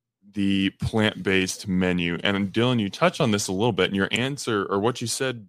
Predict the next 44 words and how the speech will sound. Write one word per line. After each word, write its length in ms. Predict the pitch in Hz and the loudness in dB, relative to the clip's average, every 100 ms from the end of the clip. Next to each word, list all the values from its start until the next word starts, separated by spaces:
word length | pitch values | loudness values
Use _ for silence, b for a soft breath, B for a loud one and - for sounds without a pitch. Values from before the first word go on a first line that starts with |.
| - | -18
before 280 | 101 113 113 | -10 -4 -2
was 160 | 92 | -2
kinda 220 | - 117 107 | -6 -6 -6
surprising. 680 | 90 78 107 104 82 82 | -8 -8 -2 0 0 -6
So 120 | 85 | -6
I 40 | 95 | -4
wanna 180 | 101 95 | -2 -2
dig 240 | 98 98 | 0 0
into 280 | 107 110 92 | -2 -4 -6
it 60 | |
a 40 | 87 | -4
little 160 | 92 85 | -6 -6
bit 160 | 87 | -6
more. 320 | 95 98 87 - _ _ _ _ _ _ | -2 -2 -2 -8 _ _ _ _ _ _
My 220 | 104 151 | 2 2
kind 260 | 190 170 135 | 2 -2 0
of 120 | 107 | 0
assumption 560 | 101 - 107 95 98 92 | 0 0 0 0 0 2
was 500 | 92 90 87 - - _ _ _ _ _ | 4 4 2 -6 -12 _ _ _ _ _
you 140 | 110 117 | -2 2
guys 240 | 107 98 | 2 2
started 420 | - 117 131 131 | -2 2 4 2
with 140 | 117 107 | 0 -2
the 80 | |
omnivorous 760 | 107 110 107 98 101 101 101 - | 0 2 2 0 0 2 0 0
menu 460 | 98 92 92 92 92 _ _ 101 | 0 0 0 -4 -10 _ _ -2
and 120 | 101 | 0
then 100 | 95 | 0
kind 200 | 104 101 | 2 0
of 120 | 90 | 2
reverse 440 | 98 95 123 120 | -2 4 2 4
engineered 480 | 123 107 104 107 101 | 0 0 0 2 2
it. 100 | 98 | 2
And 100 | 101 | 0
we're 80 | 98 | 0
like, 220 | 95 92 | 0 2
"Okay, 380 | 110 107 95 90 - _ _ 90 | 0 0 -2 -2 -8 _ _ -12
we 120 | 104 | -8
can, 260 | 101 95 - _ | -6 -8 -10 _
we 100 | 101 | -12
can 140 | 101 98 | -6 -6
take 280 | - 98 104 | -2 -2 0
lentils 640 | 135 156 107 87 85 - | 0 2 2 0 -2 -4
and, 380 | 101 98 95 92 | 0 0 0 -6